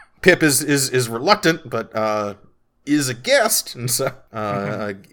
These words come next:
Speaker 1: gives into the impulse. Um, they, they, they, they dance, uh, throughout the, the, uh, uh, song, and Pip, um,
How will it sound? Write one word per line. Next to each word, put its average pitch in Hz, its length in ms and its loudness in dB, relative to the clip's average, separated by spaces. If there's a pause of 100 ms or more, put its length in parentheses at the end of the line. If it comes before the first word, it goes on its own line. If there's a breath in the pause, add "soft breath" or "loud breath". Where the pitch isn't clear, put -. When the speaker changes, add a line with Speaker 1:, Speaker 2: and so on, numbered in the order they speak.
Speaker 1:
gives 113 260 -4
into 107 160 -10
the 104 140 -6
impulse. 104 560 -6 (120)
Um, 95 600 -4 (500 soft breath)
they, 110 520 -2
they, 107 360 -4
they, 107 240 -4
they 107 160 -4
dance, 113 480 -6
uh, 104 220 -4
throughout 110 480 -4
the, 101 320 -8
the, 90 720 -14
uh, 87 500 -8 (680 soft breath)
uh, 87 180 -6
song, 131 600 0 (100)
and 95 260 -10
Pip, 107 320 -6 (200)
um, 92 480 -8